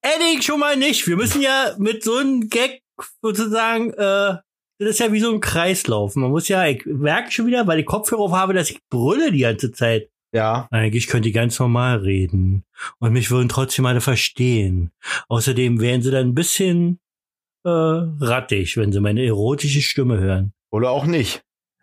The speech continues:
Speaker 1: <laughs> Eher nicht.
Speaker 2: Eher nicht. <laughs>
Speaker 1: Wo wir schon mal beim Thema sind. Ich habe durch eine, ich habe Kritik bekommen, massive Kritik durch jemanden, der mir nahe steht.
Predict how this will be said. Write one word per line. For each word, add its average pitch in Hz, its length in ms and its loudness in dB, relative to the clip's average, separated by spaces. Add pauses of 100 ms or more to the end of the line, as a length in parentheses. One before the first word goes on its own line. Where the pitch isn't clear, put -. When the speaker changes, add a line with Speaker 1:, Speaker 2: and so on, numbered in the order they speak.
(140)
Speaker 1:
<laughs> 698 1040 0
Eher 135 380 0
nicht. 123 560 -2
Speaker 2:
Eher - 240 0
nicht. 110 540 0 (720)
<laughs> - 680 -12
Speaker 1:
Wo 160 140 0
wir 208 120 2
schon 214 140 -2
mal 202 120 2
beim 185 180 2
Thema 185 340 0
sind. 120 320 0 (920)
Ich - 140 -2
habe 165 200 2
durch 180 200 2
eine, 175 440 0 (440)
ich 139 100 0
habe 160 260 2
Kritik 185 440 -2
bekommen, 208 520 0 (160)
massive 165 680 0
Kritik 208 640 -2 (420)
durch 170 380 -2 (140)
jemanden, 180 600 0 (460)
der 190 800 2
mir 180 240 2
nahe 165 340 2
steht. 113 480 -2